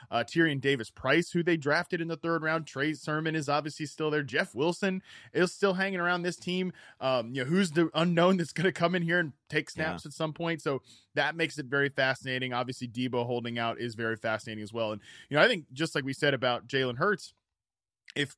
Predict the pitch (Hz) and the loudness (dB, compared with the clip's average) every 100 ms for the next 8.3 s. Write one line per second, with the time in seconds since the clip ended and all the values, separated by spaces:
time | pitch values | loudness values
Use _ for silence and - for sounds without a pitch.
0 | _ - 190 220 180 196 - - 151 143 | _ -2 0 2 2 0 -2 0 2 2
1 | 117 - - _ _ _ _ _ - 131 | 0 -12 -20 _ _ _ _ _ -8 -6
2 | 98 - 165 147 - 196 160 117 107 - | -6 -2 0 2 2 2 2 -2 -8 -4
3 | 160 208 208 147 127 180 160 117 104 - | -2 0 0 -2 0 0 0 -4 -6 -8
4 | - 123 110 104 - _ 110 - 160 143 | -6 -4 -4 -6 -12 _ -14 -4 0 -2
5 | - 151 131 117 - 151 131 117 - 165 | -4 -6 -6 -6 -6 -4 -4 -8 -6 0
6 | 175 120 113 113 123 127 123 147 143 131 | 0 2 0 0 -2 0 4 4 2 2
7 | 156 139 120 110 131 143 131 113 123 113 | 0 0 -4 -2 2 2 0 -6 -4 -2
8 | 117 139 113 | -2 -2 -4